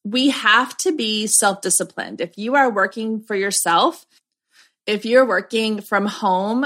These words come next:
and you kind of have this relaxed environment around you of, "Oh, I can do that later," or, "Oh, I'll work on that later. I've got laundry to do and I've got dishes to do and I've got my kids to take care of and,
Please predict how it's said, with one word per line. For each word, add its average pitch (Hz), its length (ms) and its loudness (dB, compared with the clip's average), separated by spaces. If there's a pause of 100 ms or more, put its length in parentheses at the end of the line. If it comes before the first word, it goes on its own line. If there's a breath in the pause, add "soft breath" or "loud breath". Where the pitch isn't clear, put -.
(120)
and 196 180 -4
you 185 260 -2
kind 208 200 -6
of 190 220 -6
have 196 320 0
this 190 240 -2
relaxed 170 560 -2
environment 180 640 -2
around 175 460 -4
you 220 200 -2
of, 180 300 -2
"Oh, 285 260 4
I 254 140 2
can 269 160 -2
do 220 160 -4
that 214 220 0
later," 180 640 0 (320 soft breath)
or, 240 140 2
"Oh, 262 160 6
I'll 262 160 4
work 233 180 -2
on 226 80 -2
that 214 220 0
later. 185 180 0
I've 185 140 0
got 196 160 -2
laundry 185 360 -2
to 180 60 0
do 175 240 0
and 165 80 -4
I've 175 120 -6
got 202 180 -4
dishes 180 300 -4
to - 120 -6
do 175 300 -2
and 170 80 -4
I've 175 180 -4
got 175 380 2 (180)
my 185 200 -4
kids 190 320 -4
to 165 80 -4
take 185 200 -4
care 170 340 -2
of 156 80 -6
and, 160 140 -8